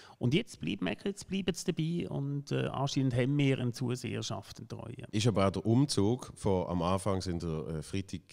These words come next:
Speaker 2: spät zu oben gesehen, zu Sonntag nicht mehr ganz so spät zu oben.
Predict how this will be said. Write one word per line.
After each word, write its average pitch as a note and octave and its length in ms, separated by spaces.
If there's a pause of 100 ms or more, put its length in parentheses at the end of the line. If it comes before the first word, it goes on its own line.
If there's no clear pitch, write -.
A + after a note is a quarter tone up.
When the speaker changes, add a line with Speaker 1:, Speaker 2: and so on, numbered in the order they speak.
Speaker 2:
spät E2+ 300
zu G2+ 120
oben G#2+ 180
gesehen, F#2+ 340 (420)
zu E2 460
Sonntag G2+ 640
nicht - 20
mehr A2 400
ganz F2 260
so - 60
spät - 320
zu D2 160
oben. - 160